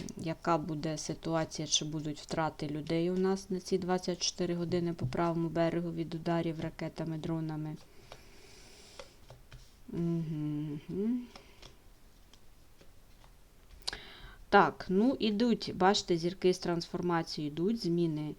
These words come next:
зміни йдуть, башня теж падає з трансформацією. Це, конечно, так собі, така собі історія. Дивимося цю башню. Значить, очікуються ці зміни по трансформації, очікуються ці удари,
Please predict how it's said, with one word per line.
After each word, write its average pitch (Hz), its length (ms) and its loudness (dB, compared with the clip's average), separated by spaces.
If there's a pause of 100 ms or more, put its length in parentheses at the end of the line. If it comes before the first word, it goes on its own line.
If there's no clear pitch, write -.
(360)
зміни 170 540 2
йдуть, 180 460 0
башня 175 560 2
теж 156 220 -2
падає 160 380 0
з 156 60 -8
трансформацією. 170 1080 -4
Це, 196 200 2
конечно, 170 640 -2
так 170 340 -2
собі, 165 340 -4
така 185 560 -2
собі 160 280 -4
історія. 175 640 0
Дивимося 160 580 -4
цю 156 200 -12
башню. 175 520 -2 (800)
Значить, 190 640 4
очікуються 180 840 2
ці 170 180 -4
зміни 196 440 2
по 180 140 -2
трансформації, 165 1200 -4
очікуються 165 760 -2
ці 156 180 -6
удари, 175 520 0